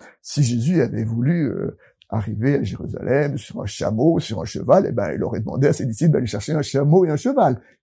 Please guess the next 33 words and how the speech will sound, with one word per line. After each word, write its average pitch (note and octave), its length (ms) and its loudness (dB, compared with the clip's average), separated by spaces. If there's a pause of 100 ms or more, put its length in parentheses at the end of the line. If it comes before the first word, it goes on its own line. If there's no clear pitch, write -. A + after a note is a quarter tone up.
Mais F#3+ 140 8
non, C4 280 2 (420)
un E3+ 140 8
anon. D#3 320 4 (320)
Et C3+ 240 2
en C#3+ 100 4
chevauchant D3 760 2
un - 120 -4
anon, G#3 320 6 (280)
et A2 100 -4
d'ailleurs, B2 340 4
euh, - 220 -2 (240)
euh, - 260 -8
Jésus B2 420 0
qui - 120 -2
chevauche A#2 280 0
un C3 100 0
anon, G3 280 6
je - 160 -4
sais A2 160 -2
pas C#3 160 4
si - 80 -4
vous A2+ 120 -4
avez B2 80 2
déjà B2 200 2
vu C#3+ 160 4
quelqu'un C3 240 2
qui A#2 100 -4
chevauche A#2+ 300 0
un C3 100 0
anon, F#3 260 6
mais D3 60 2
enfin, A2+ 240 0